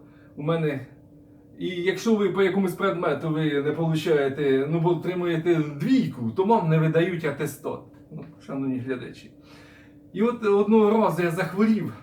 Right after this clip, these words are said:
ну, лежав в лікарні три тижні в школі. У мене язва там була. Капали мені там плазму туди-сюди.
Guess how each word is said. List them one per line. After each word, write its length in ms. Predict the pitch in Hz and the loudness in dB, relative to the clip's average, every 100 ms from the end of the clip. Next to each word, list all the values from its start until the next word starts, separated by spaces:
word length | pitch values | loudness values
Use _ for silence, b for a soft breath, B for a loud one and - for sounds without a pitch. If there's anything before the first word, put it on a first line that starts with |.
| - - | -18 -8
ну, 160 | 147 | -2
лежав 480 | 135 151 160 170 170 | -2 0 2 2 2
в 40 | 160 | 0
лікарні 440 | 160 202 139 127 | 0 0 0 -2
три 220 | 120 160 | -2 -2
тижні 340 | 160 131 113 123 | -2 -4 -4 -6
в 60 | |
школі. 380 | - - 135 - - - - | -8 -8 -10 -12 -18 -20 -6
У 40 | |
мене 280 | 165 165 160 | -2 0 0
язва 440 | 151 180 143 123 117 | 2 0 0 -4 -8
там 200 | 123 120 | -8 -6
була. 360 | 135 175 165 B B B B B B - | -2 -2 -4 B B B B B B -6
Капали 480 | 190 196 147 139 143 | 0 0 0 -2 -2
мені 200 | 135 131 | 0 0
там 260 | 131 117 | 0 -4
плазму 580 | 120 131 185 - 127 123 | 0 2 2 2 -2 -6
туди-сюди. 420 | 131 139 131 147 | -2 -4 -2 -4